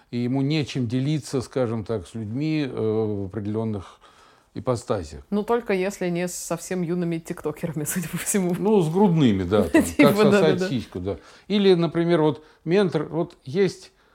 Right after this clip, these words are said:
Speaker 1: вот на примере твоем, ты специалист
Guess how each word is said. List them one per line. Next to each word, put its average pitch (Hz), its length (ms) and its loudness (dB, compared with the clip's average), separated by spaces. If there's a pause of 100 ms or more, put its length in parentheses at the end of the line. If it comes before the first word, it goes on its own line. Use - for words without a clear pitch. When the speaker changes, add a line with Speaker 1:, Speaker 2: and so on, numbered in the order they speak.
(160)
Speaker 1:
вот 139 140 -4
на 160 80 0
примере 165 380 2
твоем, 120 580 0
ты 160 340 0
специалист 143 720 -2